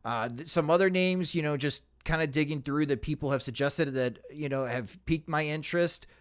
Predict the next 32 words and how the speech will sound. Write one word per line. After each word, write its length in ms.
A 80
couple 500
of 80
ex-Royals, 1200
Carlos 420
Beltran, 800
who 340
is 200
looking 300
for 400
another 420
coaching 400
job, 420
uh, 120
Raul 580
Ibanez, 960
uh, 240
who 160
speaks 720
very 320
highly 460
of 160
Grifol 480
and 100
who's 160
currently 300
working 340
in 60
the 60
Major 240
League 180
Baseball, 580